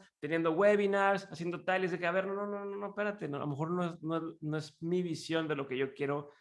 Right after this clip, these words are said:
estar haciendo". Entonces, regresando o aterrizando esto, para mí, eh, lo que me sirvió fue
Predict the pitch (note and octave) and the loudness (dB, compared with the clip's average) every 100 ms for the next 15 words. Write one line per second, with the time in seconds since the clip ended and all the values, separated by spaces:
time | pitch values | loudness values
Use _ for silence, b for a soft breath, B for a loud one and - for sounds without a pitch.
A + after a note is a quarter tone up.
0 | B - A#2+ A#2+ B2 A#2+ C3+ A#2+ A#2 C#3 | B -10 -8 -2 -2 0 -2 -2 -2 -2
1 | C#3+ - b b b _ _ _ - C3+ | -4 -8 b b b _ _ _ -6 -2
2 | C3 A#2+ D3 D#3 D#3+ D#3 C3 B2 C#3 D3 | 0 0 0 2 0 0 -2 -2 -2 2
3 | E3 E3 D#3 B2+ B2+ D3 D3 B B B | 2 0 -4 -2 -2 -2 -4 B B B
4 | _ - B2 A#2+ A#2 - - - C#3+ C3 | _ -4 -2 -2 -2 -6 -8 -4 -2 -2
5 | B2 C3 B2 C3 C3 C#3 C3+ C3+ - | -4 -4 0 0 0 -2 -2 -2 -6